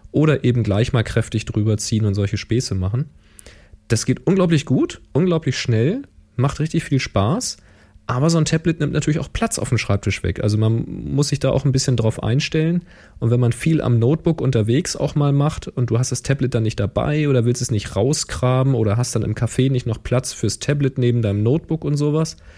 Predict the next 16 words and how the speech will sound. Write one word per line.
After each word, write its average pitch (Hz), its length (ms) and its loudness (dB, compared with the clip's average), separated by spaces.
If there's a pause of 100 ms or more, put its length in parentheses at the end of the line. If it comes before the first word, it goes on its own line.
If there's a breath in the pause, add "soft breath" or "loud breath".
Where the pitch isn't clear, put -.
(540 loud breath)
dann 135 360 0 (240)
wirst 160 160 2
du 165 60 0
dich 160 140 -2
halt 151 120 2
dabei 139 220 4
ertappen, 139 440 0
wie 139 100 2
du 139 100 2
sowieso 127 560 2
immer 160 340 2
mehr 139 380 2
wieder 131 120 0
mit 117 160 0
dem 107 140 0
Touchpad - 640 -2